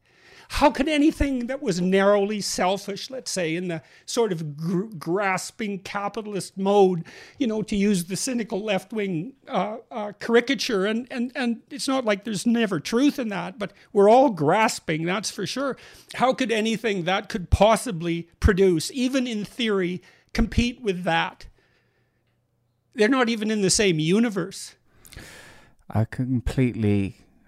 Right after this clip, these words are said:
Speaker 2: I understand what you were saying. And I'm thinking about it, it's because you have this very particular background in clinical psychology and academia as a teacher, and, uh,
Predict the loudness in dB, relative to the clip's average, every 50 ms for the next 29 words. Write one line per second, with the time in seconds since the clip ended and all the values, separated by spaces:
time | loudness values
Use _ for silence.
0 | -20 -20 _ _ _ _ _ _ _ _ -6 -2 -2 0 0 0 0 0 -2 -2
1 | -2 -2 -4 -4 -2 0 0 0 0 -2 -2 -2 -2 -2 -2 -2 -4 -2 0 0
2 | 0 0 -2 -4 -8 -12 _ _ _ -20 -20 -20 -20 -20 -20 -20 -20 -20 -20 _
3 | _ _ -20 -20 _ _ -20 -16 -8 -2 0 2 4 4 4 2 2 0 -2 -6
4 | -8 -8 -8 -8 -4 0 0 2 2 2 2 2 2 2 2 2 2 0 -2 -2
5 | -6 -10 -12 -12 -12 -12 -10 -12 -12 -12 -14 -18 -20 -20 _ _ _ _ _ _
6 | _ -20 -18 -18 -20 _ _ -10 -8 -6 -2 -2 0 0 2 0 0 0 0 -2
7 | -4 -4 -4 -2 -2 -2 -2 -4 -8 -10 -8 -10 -8 -6 -4 -2 0 0 0 0
8 | 0 -2 -4 -6 -10 _ _ -18 -12 -6 -2 -2 -2 -2 -2 -2 0 0 0 0
9 | -2 -4 -4 -6 -8 -8 -10 -8 -6 -6 -6 -6 -8 -10 -12 -8 -6 -6 -6 -6
10 | -6 -6 -6 -6 -6 -4 -4 -2 -2 -2 -4 -4 -6 -6 -6 -4 -4 -2 -2 -2
11 | -4 -4 -4 -4 -4 -4 -4 -4 -6 -6 -6 -4 -4 -4 -6 -8 -8 -6 -6 -4
12 | -4 -4 -4 -4 -6 -6 -8 -8 -8 -8 -8 -8